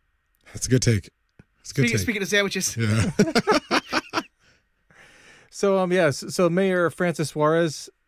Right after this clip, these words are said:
Speaker 3: canceled the, what is it? Let me get the actual name of it right here.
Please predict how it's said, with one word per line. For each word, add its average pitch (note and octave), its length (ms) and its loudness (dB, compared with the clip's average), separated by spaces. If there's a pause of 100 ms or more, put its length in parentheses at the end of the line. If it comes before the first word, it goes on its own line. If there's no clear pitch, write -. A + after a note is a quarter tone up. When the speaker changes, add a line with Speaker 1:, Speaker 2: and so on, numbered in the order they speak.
(460)
Speaker 3:
canceled D3+ 360 0
the, C3+ 560 2 (800)
what C#3+ 160 -10
is C3 60 -10
it? C#3+ 100 -12 (340)
Let D#3+ 100 -12
me D3+ 60 -8
get D3 140 -8
the C3+ 160 -2
actual B2+ 240 -6
name B2 260 -4
of A#2 140 -8
it A#2 100 -10
right A#2+ 160 -8
here. A#2 280 -8